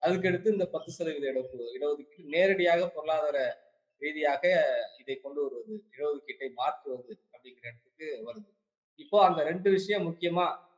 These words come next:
அ, இப்ப விடுதலை சிறுத்தைகள் என்ன சொல்றாங்கன்னா, இந்த பத்து சதவீத இடஒதுக்கீடு கொடுக்குறீங்க இல்லையா, அந்த, அதுல வந்து மத்-, எ-, பொருளாதார ரீதியாக யாரெல்லாம் பின்தங்கி இருக்கிறார்களோ, இப்போ வந்து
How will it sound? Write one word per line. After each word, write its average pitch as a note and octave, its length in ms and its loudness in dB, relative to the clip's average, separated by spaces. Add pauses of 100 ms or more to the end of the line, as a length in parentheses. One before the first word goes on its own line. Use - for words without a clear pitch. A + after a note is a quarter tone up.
(200)
அ, B2+ 80 -4
இப்ப - 100 -8
விடுதலை E3+ 320 -2
சிறுத்தைகள் D#3 400 -8
என்ன D3 260 -2
சொல்றாங்கன்னா, C3+ 540 -6
இந்த C3+ 200 -8
பத்து D#3 320 -2
சதவீத F#3+ 360 0
இடஒதுக்கீடு E3+ 480 -2
கொடுக்குறீங்க B2 380 -14
இல்லையா, B2+ 440 -4 (560)
அந்த, E3 300 -2
அதுல F#3 320 2
வந்து G3+ 300 4 (440)
மத்-, D3+ 260 -4
எ-, C3 340 -8
பொருளாதார G3 440 2
ரீதியாக F#3 400 2
யாரெல்லாம் F#3+ 600 2
பின்தங்கி F3 360 -6
இருக்கிறார்களோ, C#3 540 -4
இப்போ E3+ 260 -6
வந்து G3+ 420 -2